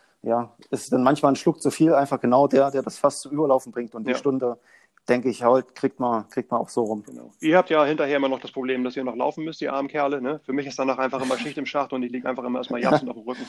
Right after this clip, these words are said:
Speaker 2: <laughs> Ja.
Speaker 1: Ne?
Speaker 2: Ja, w-, deswegen, also es ist halt immer wirklich so, wie viel, wie viel verträgt der Magen und wie viel kannst du reintun, ohne dass es wieder raus-, rauskommt,
Speaker 1: Ja.
Speaker 2: wenn du dich wieder auf den, auf den Auflieger drauf, drauflegst. Das ist schon immer so ein bisschen,
Speaker 1: Ja.
Speaker 2: ja, bisschen schwierig
Speaker 1: Mhm.
Speaker 2: zu kalkulieren,
Speaker 1: Mhm.
Speaker 2: das auf jeden Fall.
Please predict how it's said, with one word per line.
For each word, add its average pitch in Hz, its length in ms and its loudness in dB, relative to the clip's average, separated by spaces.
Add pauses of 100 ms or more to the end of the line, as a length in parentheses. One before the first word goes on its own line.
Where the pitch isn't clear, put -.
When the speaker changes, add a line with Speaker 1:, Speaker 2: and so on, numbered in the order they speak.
(100)
Speaker 2:
<laughs> - 160 -20
Ja. 139 220 4 (100)
Speaker 1:
Ne? 120 180 -10 (340)
Speaker 2:
Ja, 151 280 4
w-, 151 60 -4
deswegen, 151 340 -2
also 131 160 -2
es 127 60 -6
ist - 60 -4
halt 143 120 -2
immer 151 180 -6
wirklich 151 260 -8
so, 143 600 -6
wie 147 240 -6
viel, 151 400 0
wie 139 100 -2
viel 147 220 -4
verträgt 147 400 0
der 139 60 4
Magen 143 260 0
und 131 80 -4
wie 127 80 -4
viel 143 120 -2
kannst 139 280 -2
du 135 80 2
reintun, 151 520 2
ohne 143 240 0
dass 135 200 -2
es 135 240 -4
wieder 135 140 4
raus-, 135 440 -2
rauskommt, 131 420 0
Speaker 1:
Ja. 123 100 -6
Speaker 2:
wenn 123 60 -6
du 120 60 -8
dich 113 200 -6
wieder 123 120 2
auf 120 160 0
den, 113 300 -4 (320)
auf - 100 -16
den 123 180 -2
Auflieger 127 380 4
drauf, 120 320 0
drauflegst. 117 480 0
Das 127 80 -2
ist 113 100 -6
schon 131 140 -4
immer 120 200 0
so 123 100 0
ein 120 40 -2
bisschen, 117 280 -2
Speaker 1:
Ja. 113 140 -4 (600)
Speaker 2:
ja, 113 220 0 (340)
bisschen 131 220 4
schwierig 127 400 4
Speaker 1:
Mhm. 120 220 -10
Speaker 2:
zu - 180 2
kalkulieren, 120 460 4
Speaker 1:
Mhm. 117 60 -4
Speaker 2:
das 117 100 -4
auf 110 140 -6
jeden 117 160 -2
Fall. 110 200 0